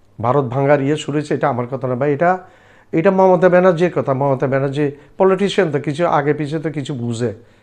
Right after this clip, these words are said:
একবারে বুঝে না তা না, বুঝে, অনেক বেশি বুঝে, মোদির থেকে শতগুণে বেশি বুঝে,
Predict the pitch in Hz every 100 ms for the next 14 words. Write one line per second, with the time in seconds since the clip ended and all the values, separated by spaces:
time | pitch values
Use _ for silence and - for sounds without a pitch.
0 | _ 131 - 131 123 123 143 135 131 120
1 | 107 110 117 110 117 113 104 110 104 98
2 | - - - 131 156 147 151 185 175 208
3 | - - 160 151 147 147 123 107 117 110
4 | 113